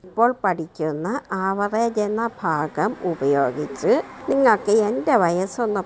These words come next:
പറഞ്ഞു തരാമോ? നിങ്ങൾക്ക് ഞാൻ clue തരാം. അതായത് എൻ്റെ ക്ലാസ്സിലെ കുട്ടികളുടെ വയസ്സിൻ്റെ average പന്ത്രണ്ടാണ്. എൻ്റെ വയസ്സും കൂടെ ചേരുമ്പോൾ average പതിമൂന്നെന്ന് കിട്ടും.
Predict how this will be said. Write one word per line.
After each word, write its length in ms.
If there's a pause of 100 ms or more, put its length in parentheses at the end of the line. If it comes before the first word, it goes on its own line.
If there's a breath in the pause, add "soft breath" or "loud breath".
പറഞ്ഞു 460
തരാമോ? 520 (460)
നിങ്ങൾക്ക് 400 (100)
ഞാൻ 120 (160)
clue 140 (200)
തരാം. 360 (160)
അതായത് 640 (400)
എൻ്റെ 260 (120)
ക്ലാസ്സിലെ 640
കുട്ടികളുടെ 580
വയസ്സിൻ്റെ 600 (100)
average 580 (100)
പന്ത്രണ്ടാണ്. 760 (400)
എൻ്റെ 260 (100)
വയസ്സും 400 (120)
കൂടെ 200 (160)
ചേരുമ്പോൾ 680 (420)
average 580 (140)
പതിമൂന്നെന്ന് 840 (100)
കിട്ടും. 300